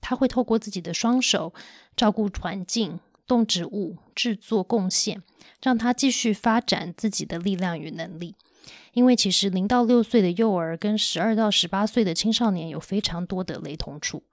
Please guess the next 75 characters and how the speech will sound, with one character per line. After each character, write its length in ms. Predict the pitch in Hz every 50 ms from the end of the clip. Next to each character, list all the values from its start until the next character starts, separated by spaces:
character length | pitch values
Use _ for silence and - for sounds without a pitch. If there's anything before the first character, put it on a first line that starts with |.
| _ _ - - - - - - - -
原 120 | 220 220
因 160 | 247 285 320
是 340 | 330 302 - - - 294 247
这 120 | 226 - 294
两 180 | 240 175 160
个 80 | 160 165
阶 160 | - 220 214
段 200 | 226 226 208 202
都 120 | 214 202
包 200 | 196 - 196 190
括 180 | 196 - 220 180
巨 220 | - - - 220
大 180 | 196 208 180 175
的 100 | 170 170
身 280 | 160 - 202 202 208 202
心 260 | - 220 208 220 202
灵 180 | 175 156 - -
改 180 | - 196 214
变。 260 | 196 - 190 170 131 - _ _ _ _ _ _ _ _ _ _ _ _ _ -
理 180 | 170 202 226
解 180 | 240 - 247 190
这 140 | 175 220 208
一 140 | 202 196
点， 260 | 190 - 165 156 156 156
我 80 | 160 160
觉 120 | - 190
得 100 | 175 220
比 80 | 165 165
较 220 | 175 190 185 190 -
能 140 | 180 180 185
够 160 | 208 202 202
坦 240 | - - - 180 175
然 180 | 160 165 180
地 80 | 202 220
接 180 | 208 - 226 226
纳 160 | 233 226 208
家 220 | 202 - 208 208 220
里 120 | 175 -
叛 280 | - - - 208 196 196
逆 100 | 190 180
顶 220 | - - 151 165
嘴 120 | - - -
的 140 | - -
青 180 | 147 - - 170
少 220 | 160 - 190 - -
年。 240 | - - 220 202 170 - - - - - - - - - - - -
他 120 | - 285
们 140 | 285 294 294
同 220 | - - 208 208
样 200 | 233 247 247 240
也 160 | 220 185 143
会 220 | 139 - - 226 220
透 260 | - - - 247 226
过 220 | - - 226 202
测 260 | 202 - - - 254 226
试 220 | - - 226 202
成 180 | - - 185 180
人 200 | 180 180 190 196
的 100 | 208 202
底 160 | - 160 175
线 240 | - - 214 196 185
来 160 | 175 156 160
印 220 | - 226 220 202
证 200 | 190 220 202 190
自 120 | 185 - 196
己 180 | - 135 135
独 220 | - - 160 156 165
立 160 | 165 208 185
的 100 | 151 156
个 220 | - - 226 180
体 280 | 175 - - - - 160 _
的 140 | - 143 151
确 200 | - - - 175
存 300 | - - - - 190 -
在， 220 | - 160 139 -